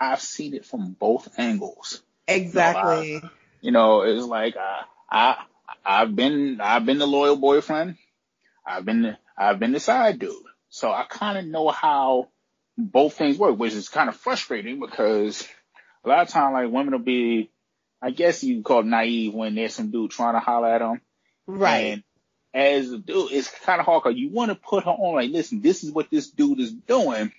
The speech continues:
Speaker 1: but you don't wanna go into the fact that I know this is what he's doing 'cause I, I have followed this handbook step by step, line by line a bunch of <laughs> times, you know, so.
Speaker 2: But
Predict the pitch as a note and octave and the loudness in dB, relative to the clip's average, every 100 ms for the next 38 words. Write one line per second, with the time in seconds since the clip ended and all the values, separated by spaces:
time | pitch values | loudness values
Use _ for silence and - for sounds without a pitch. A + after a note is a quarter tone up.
0 | _ _ _ _ _ C3 D#3 B3+ A#3 F#3 | _ _ _ _ _ -6 2 2 2 0
1 | E3+ E3 D3+ C#3 C3 - F#3+ F3 - A#3+ | 2 2 0 -4 -6 -2 -4 -2 -2 -2
2 | A#3+ - _ _ _ _ _ _ C3 D3 | -2 -4 _ _ _ _ _ _ 2 2
3 | C3+ D#3 D3 C#3 C3+ C3 A2+ E3 G3 D#3 | 0 -2 -2 -2 -2 -2 -4 -4 -4 -4
4 | - B2 B2+ A#2+ G#2+ B2 C3 A#2 A2+ - | -4 -4 -2 -4 -4 -2 0 -2 -2 0
5 | D#3+ D3 C#3 D3 - - G#3 F#3 C#3 C#3+ | 2 2 0 -6 -8 -8 -6 -6 -10 -2
6 | C3 B2+ - _ _ - - - G#3 G#3+ | -2 -2 -8 _ _ -18 -16 -4 0 0
7 | - F#3 G3 D3 - G3+ E3+ D#3 D#3 F3 | -2 -4 -4 -6 -6 -4 -4 -4 -6 -4
8 | F3 E3 D#3+ D#3 D#3 D#3 G3+ G3+ E3+ D#3 | -2 -4 -4 -2 -2 0 2 4 2 0
9 | C#3+ C3 C3+ C3 D3+ - G4+ G4+ - - | -4 -6 -8 -6 -10 0 0 2 2 2
10 | - A3+ - C3 C#3 - C#4+ C#4 D4 C#4+ | 2 -4 -2 -2 -2 -4 -2 2 2 0